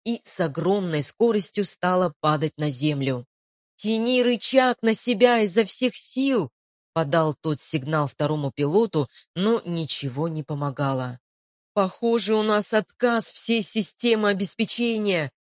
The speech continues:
Это конец!» крикнул второй пилот, выполняя указания своего командира. Не прошло и двух минут, как борт со всеми членами поисковиков рухнул на кроны высоких необъятных кедров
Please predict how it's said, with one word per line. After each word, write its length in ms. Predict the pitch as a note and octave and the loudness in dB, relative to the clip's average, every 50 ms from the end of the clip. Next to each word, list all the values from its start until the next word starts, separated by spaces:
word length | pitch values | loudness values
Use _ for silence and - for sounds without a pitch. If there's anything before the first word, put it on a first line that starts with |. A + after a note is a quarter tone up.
| _ _ - | _ _ -4
Это 300 | A3+ A3+ G#3+ - A3+ A3 | -2 -2 0 2 0 0
конец!» 840 | - - A#3+ A3+ A3+ A#3 A#3+ B3+ B3+ A#3+ A3 F3+ - - - - _ _ _ _ _ _ _ | 2 2 2 2 2 0 0 0 2 2 2 2 0 -4 -6 -8 _ _ _ _ _ _ _
крикнул 400 | - D3 C#3 D3 - - D3+ D3+ | -4 -2 -2 -4 -4 -4 -6 -4
второй 420 | C#3+ - - - D3+ D3+ D#3+ D3+ C3+ | -4 -4 -4 -2 -2 0 0 -2 -2
пилот, 480 | - C#3+ C#3 C#3 D#3+ G3+ G#3 G3 - - | -2 -2 -2 -2 0 -2 -2 -2 -4 -6
выполняя 680 | - E3 - - C3+ C#3 C#3 D3+ E3+ F#3 F#3 F3 E3+ | -8 -6 -4 -2 -2 -2 -2 -2 -2 -2 -2 -2 -4
указания 640 | D#3+ D3+ - D3 C#3+ C3 C#3+ D3 D3+ D3+ D3+ D3 C#3+ | -4 -6 -4 -4 -4 -2 -2 -4 -4 -4 -4 -6 -6
своего 320 | - - - C#3 C3 C#3 C3+ | -6 -6 -6 -4 -4 -4 -4
командира. 720 | - C3+ C3+ C3+ C3+ C3+ B2 C3+ C#3 C3+ C3 B2 A#2 - _ _ _ _ _ _ _ - - _ - | -4 -6 -6 -6 -6 -6 -6 -4 -4 -4 -4 -6 -8 -10 _ _ _ _ _ _ _ -20 -20 _ -6
Не 160 | F3 F#3+ F#3 | -4 -4 -2
прошло 560 | - E3+ F3 E3+ - - - G3 G#3+ A3 G3+ - | 0 0 0 0 -2 -4 -4 -2 -2 -2 -2 -4
и 120 | - E3 D3+ | -4 -6 -6
двух 400 | C3 C3+ C#3+ F3 G#3 F#3+ - - | -6 -6 -6 -4 -4 -6 -6 -6
минут, 600 | D#3+ D3+ D3 C#3+ D3+ F3+ A3 A#3+ G#3+ - - - _ - - - _ | -6 -6 -4 -4 -2 -2 -2 -2 -2 -4 -8 -14 _ -20 -20 -8 _
как 260 | - F3 E3+ C#3 D3 | -2 -2 -2 -2 -6
борт 400 | C#3+ C#3+ F#3 A#3 A3 F#3+ C#3 - | -6 -2 0 0 0 0 0 -4
со 260 | - - - F3 D#3+ | -6 -4 -2 -2 -2
всеми 440 | D3+ - - - A3+ A#3 G#3+ F3+ E3+ | -2 -4 -6 -4 -4 -4 -4 -4 -6
членами 580 | - - E3 F3 G3+ G#3+ G3+ F3+ E3 D#3 D3+ | -8 -6 -4 -2 -2 -2 -2 -2 -4 -4 -4
поисковиков 1000 | C3+ - D3+ D3 C#3 - - - D#3+ D3+ C3 C#3+ - _ - B3 B3 A3+ - - _ - - _ _ | -4 -4 -4 -4 -2 -4 -4 -4 -4 -4 -4 -4 -4 _ 2 2 2 2 0 -6 _ -20 -20 _ _
рухнул 640 | - D#3+ D#3+ E3 G#3+ A#3+ G#3 _ - G3 G3 G3 F#3 | -8 -6 -2 0 -2 -2 -2 _ -6 -4 -4 -2 -2
на 180 | E3 D3+ C#3+ | -2 -2 -2
кроны 480 | - _ - D3+ E3+ G3 G#3+ G#3 G#3 F3+ | -4 _ -4 -2 0 0 0 0 -2 -2
высоких 640 | D3+ E3 D#3 - - - F#3+ G3+ - - E3 - - | -2 -2 -4 -4 -4 -4 -4 -4 -4 -6 -10 -8 -6
необъятных 760 | E3+ E3 E3 D#3+ C#3+ C#3 C3 D#3 E3 F3 E3 - D#3 D#3+ C3+ - _ - | -4 -2 -2 -2 -4 -4 -4 -2 -2 -2 -2 -4 -6 -8 -8 -10 _ -6
кедров 500 | - F#3 G3 F3 D3+ D#3+ D3+ - - | -2 -2 -2 0 0 -2 -2 -2 -6